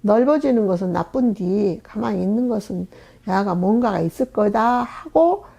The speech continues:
그 먹던 그대로 계속 먹었어요. 그리고 또 삼 개월 만에 갔어요.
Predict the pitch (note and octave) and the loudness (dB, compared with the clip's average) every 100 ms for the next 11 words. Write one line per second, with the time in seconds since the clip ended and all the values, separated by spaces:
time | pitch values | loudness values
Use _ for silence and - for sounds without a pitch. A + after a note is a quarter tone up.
0 | - - - B3 B3 A3 A3 D4+ D4 - | -20 -20 0 2 4 2 0 -2 -2 -2
1 | C4 D4+ F#4+ - - - - - - C4 | 0 0 -2 -14 -20 -20 -18 -14 -2 0
2 | G#3+ G3 A3+ B3 - D#3+ G#3 G#3 - D#4 | 4 4 2 0 -2 -6 -4 -6 -4 -6
3 | - A4 A4+ G#4+ F4+ A3+ E3+ - - - | -6 -4 -2 0 0 0 -4 -10 -16 -4
4 | G#3 E3 | -2 0